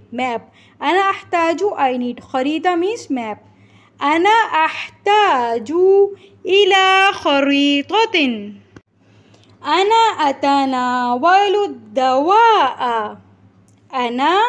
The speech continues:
أتناول الدواء. I am taking medicine. أتناول means taking.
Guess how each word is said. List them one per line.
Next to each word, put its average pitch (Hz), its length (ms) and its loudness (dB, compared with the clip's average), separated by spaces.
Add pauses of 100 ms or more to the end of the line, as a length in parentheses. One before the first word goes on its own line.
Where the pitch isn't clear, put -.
(500)
أتناول 339 1400 0 (160)
الدواء. 269 1300 -2 (540)
I 247 220 -4
am 349 280 -2
taking 294 420 -2
medicine. 247 840 -6 (520)
أتناول 285 720 -2 (120)
means 403 200 -4
taking. 262 640 -6